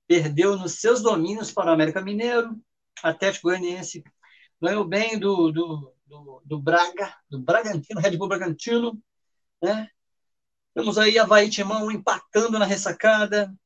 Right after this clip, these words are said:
São Paulo, é, perdeu do Fla,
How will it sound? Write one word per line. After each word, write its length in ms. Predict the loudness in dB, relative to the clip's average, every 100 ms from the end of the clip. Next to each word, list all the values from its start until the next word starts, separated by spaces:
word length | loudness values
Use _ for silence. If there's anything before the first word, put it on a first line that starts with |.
| _ _ _ _
São 480 | _ -2 0 0 -4
Paulo, 640 | 0 4 4 4 -2 -8 -14 _ _ -4
é, 360 | 2 2 2 -2
perdeu 640 | 0 2 2 0 0 0
do 140 | -2
Fla, 500 | -8 -6 -2 -2 -4